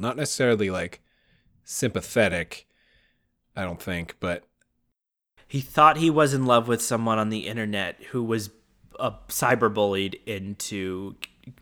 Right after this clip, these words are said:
Speaker 2: taking her own life
Speaker 1: Mm-hmm.
Speaker 2: by this guy that he then killed. But it turns out he didn't love the person he thought he loved.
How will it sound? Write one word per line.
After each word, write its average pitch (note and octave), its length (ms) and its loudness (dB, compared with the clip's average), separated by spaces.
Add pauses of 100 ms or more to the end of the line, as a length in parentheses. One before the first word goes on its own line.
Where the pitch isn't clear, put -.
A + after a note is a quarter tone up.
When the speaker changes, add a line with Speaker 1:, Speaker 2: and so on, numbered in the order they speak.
(200)
Speaker 2:
taking G#2+ 320 -4
her G#2 100 -6
own F#2+ 180 -4
life E2+ 440 -10 (320)
Speaker 1:
Mm-hmm. F#2 320 -12
Speaker 2:
by A#2+ 260 10
this A2 240 2
guy G#2 320 2
that G2 160 -2
he A2 140 -6
then F#2+ 200 -6
killed. D#2 400 -10
But A#2 140 0
it A2+ 140 -2
turns A#2 340 0
out G2 480 -2 (840)
he A2+ 200 -12
didn't D3 360 4
love B2 280 6
the A2+ 60 -4
person G#2+ 320 -2
he G2+ 100 -6
thought F#2 220 -2
he F#2+ 100 -6
loved. E2 460 -8